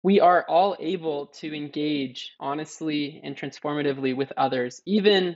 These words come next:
on the internet. I think that so much of internet discourse is inherently atomizing and alienating, and we can't see the person we're engaging with. We don't even know if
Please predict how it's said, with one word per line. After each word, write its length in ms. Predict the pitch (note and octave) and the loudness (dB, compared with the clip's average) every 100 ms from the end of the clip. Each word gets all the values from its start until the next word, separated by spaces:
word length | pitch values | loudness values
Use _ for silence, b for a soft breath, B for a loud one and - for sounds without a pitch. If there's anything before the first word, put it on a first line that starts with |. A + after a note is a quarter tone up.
| - | -6
on 480 | C#3+ C#3+ D3 C#3+ C#3 | -4 -2 -2 -4 -6
the 100 | D3 | -6
internet. 360 | C3 A2+ G2 - _ | -6 -8 -10 -14 _
I 120 | - D3 | -6 0
think 260 | E3 E3 | 0 2
that 180 | D#3 B2 | 0 0
so 200 | - F3 | 0 2
much 240 | F3 E3+ | 2 0
of 80 | D#3 | -2
internet 420 | - D#3 D#3+ D3 | -2 -2 0 -2
discourse 580 | - C#3+ - D3+ D3 - - | -4 -6 0 2 2 -2 -8
is 280 | C3+ C3+ - _ | -8 -8 -18 _
inherently 640 | D3 C#3+ C3+ D3 D#3 D#3 C#3 | -8 -6 -2 -2 -2 -4 -2
atomizing 800 | C3 C3 C3 C3 C3+ D3 C#3 C3 | 0 0 0 0 0 0 -2 -2
and 80 | B2 | -2
alienating, 560 | B2+ C#3 C3+ C3+ C#3 | -2 0 0 0 -2
and 80 | C3 | -2
we 100 | C3 | -4
can't 340 | - D3 - | -2 -4 -4
see 400 | - - E3 D#3+ | -12 -6 0 0
the 120 | D#3+ - | 0 0
person 360 | - D3 D3 | 0 0 0
we're 120 | C#3 | 0
engaging 480 | C3 B2+ B2+ C3+ C3+ | 0 2 2 2 2
with. 140 | C3+ C3+ | 2 2
We 60 | C#3+ | 2
don't 140 | D#3 | 4
even 200 | D#3 C3+ | 4 4
know 160 | C3 | 4
if 80 | D3+ | 4